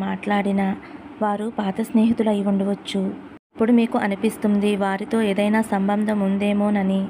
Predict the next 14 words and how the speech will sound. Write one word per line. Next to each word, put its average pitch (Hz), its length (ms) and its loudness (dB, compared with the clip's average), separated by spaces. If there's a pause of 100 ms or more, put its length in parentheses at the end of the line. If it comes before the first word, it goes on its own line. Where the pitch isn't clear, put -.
(560)
కానీ 220 300 0 (120)
అలాంటిదైతే 208 720 -2 (220)
ఏమీ 214 200 4
లేదు. 202 360 0 (560)
ఆ - 60 0
వ్యక్తి 196 320 -4
అయితే 208 280 2 (140)
మీరే 214 340 4 (100)
అన్నీ 208 300 2
అని 226 220 0
అనుకుంటున్నారు. 196 840 0 (380)
మీకే 214 360 0 (160)
ఎక్కువ 226 220 2 (160)
వాల్యూ 202 340 2